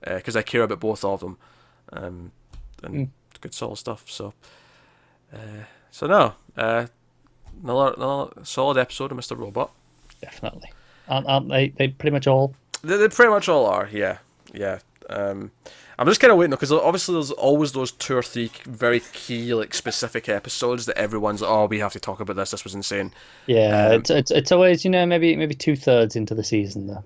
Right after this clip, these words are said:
Speaker 1: I'd argue the first one kinda was. I feel like the revelation that Angela was working with Mister Robot was on that level.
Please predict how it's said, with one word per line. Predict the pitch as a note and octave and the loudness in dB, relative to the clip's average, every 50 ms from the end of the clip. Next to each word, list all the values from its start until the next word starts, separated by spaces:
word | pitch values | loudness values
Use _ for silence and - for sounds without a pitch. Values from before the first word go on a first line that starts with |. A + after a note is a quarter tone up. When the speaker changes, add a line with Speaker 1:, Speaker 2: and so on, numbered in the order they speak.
| _ _ _ _ | _ _ _ _
Speaker 1:
I'd | - A3+ C4+ | 4 8 10
argue | D4 D#4 D#4+ D#4 D#4+ | 10 10 8 6 4
the | C4 G#3+ | 2 2
first | - - F#3 - - - | 2 2 2 2 2 0
one | F#3 D#3+ | -2 -2
kinda | - - C3+ C3 C3+ C3+ | 0 0 2 2 4 4
was. | C3+ C#3 C3+ | 2 2 2
I | C3 | 0
feel | - - D3+ | 0 2 2
like | D3+ - | 2 2
the | C3+ C3 | 2 2
revelation | C3 B2+ A#2+ A#2 A#2+ A#2 - B2 A2+ | 0 0 2 2 0 0 0 -2 0
that | D#2+ | 2
Angela | G#2 A2 A#2+ A#2 A#2 | 2 2 0 -2 -4
was | A2 G#2 G2+ | -4 -4 -4
working | A2 G#2+ - - | -6 -6 -6 -6
with | A2 G#2+ | -6 -6
Mister | A2 G#2 - G#2+ | -6 -6 -6 -6
Robot | G2+ G#2 G#2 G2+ G#2+ A2 E2+ | -6 -6 -4 -2 -2 -2 -2
was | G#2+ G2+ G#2 | -2 -2 -2
on | G2+ G#2 | -4 -2
that | G#2 G#2 F#2 | -2 -2 -2
level. | E2 G#2 G#2 G#2+ A#2+ C3 C#3 | 0 -2 -4 -4 -4 -6 -6